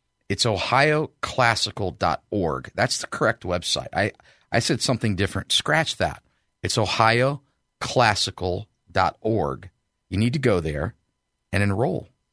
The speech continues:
Enroll. Get on the list. Don't get crowded out. And he's not gonna say it because I know he doesn't wanna get into the political side of it. He wants to educate kids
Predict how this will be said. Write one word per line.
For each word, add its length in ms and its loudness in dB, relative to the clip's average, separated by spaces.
Enroll. 420 0
Get 120 2
on 100 4
the 80 2
list. 480 -2
Don't 160 -2
get 120 0
crowded 340 4
out. 280 2
And 260 4
he's 240 2
not 160 4
gonna 120 0
say 320 0
it 160 -2
because 220 -2
I 40 0
know 120 2
he 60 2
doesn't 180 -2
wanna 120 0
get 100 -2
into 120 0
the 80 -4
political 380 -4
side 260 -2
of 60 -2
it. 120 -2
He 80 -2
wants 200 0
to 100 -4
educate 500 -2
kids 520 0